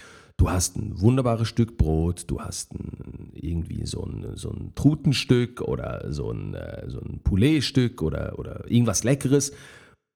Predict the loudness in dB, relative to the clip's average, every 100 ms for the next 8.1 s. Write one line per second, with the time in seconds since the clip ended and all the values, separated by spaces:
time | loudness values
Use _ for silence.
0 | _ -4 -2 -2 -2 0 2 2 0 -2
1 | -4 -8 -6 0 2 2 2 2 2 0
2 | 0 0 2 2 2 2 0 0 2 0
3 | -4 _ 2 2 -2 -2 2 2 2 0
4 | 0 2 2 4 4 2 2 0 -4 -4
5 | -6 -6 0 4 4 2 2 2 2 -2
6 | 2 2 2 0 -2 0 -2 -4 0 0
7 | 0 -2 0 -2 -4 -10 -10 -16 -14 -14